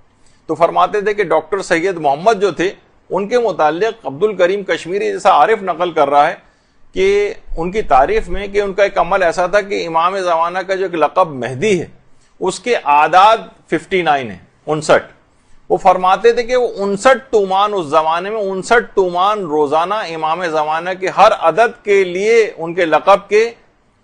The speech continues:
एक तूमान सदका करते थे, यानी फिफ्टी नाइन तूमान सदका किया करते थे उनके मेहदी के जितने भी आदाद बनते हैं उसके लिए। अब किसी की,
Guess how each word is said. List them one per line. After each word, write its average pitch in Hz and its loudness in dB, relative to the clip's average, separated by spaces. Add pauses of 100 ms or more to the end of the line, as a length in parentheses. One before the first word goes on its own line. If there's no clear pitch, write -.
(500)
एक 208 2
तूमान 175 -2
सदका 160 0
करते 120 -2
थे, 123 -4
यानी 156 -4
फिफ्टी 220 -6
नाइन 196 -4
तूमान 175 -2
सदका 175 2
किया 165 -2
करते 156 -4
थे 170 -4 (480)
उनके 156 -2
मेहदी 143 -2
के 180 -2
जितने 151 -6
भी 175 -4
आदाद 131 4
बनते 135 -4
हैं 139 -2
उसके 120 -2
लिए। 90 -10 (760)
अब 135 4
किसी 156 -4
की, 165 -2